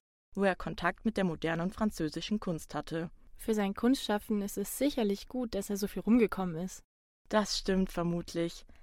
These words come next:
Speaker 1: Reisen und andere Orte können einen sehr beeinflussen. Nachdem er in Paris war, ist er nämlich noch durch ein Stipendium nach Italien gekommen, wo er sehr inspiriert wurde von der italienischen Landschaft.
Speaker 2: Oh, Italien ist wirklich schön.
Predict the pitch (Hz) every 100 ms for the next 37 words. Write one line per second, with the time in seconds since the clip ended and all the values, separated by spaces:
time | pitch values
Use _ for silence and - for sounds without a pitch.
0 | - - 190 196 220 185 175 185 196 185
1 | 165 - 180 - - 180 175 160 165 165
2 | 170 175 165 151 165 165 - 170 165 175
3 | 175 - _ _ _ _ _ - 185 -
4 | 196 185 170 175 175 165 202 - 247 254
5 | - - 180 175 170 170 165 160 - 156
6 | 165 170 - - 202 175 156 151 - -
7 | 170 190 160 156 156 - 165 165 - _
8 | _ - 185 170 160 208 233 220 - 208
9 | 190 175 143 151 165 - 165 165 - 165
10 | 160 185 - 160 160 180 - 156 151 -
11 | - _ _ _ _ - 196 185 180 -
12 | - 226 226 220 214 - 196 220 240 233
13 | 220 208 - 220 196 180 180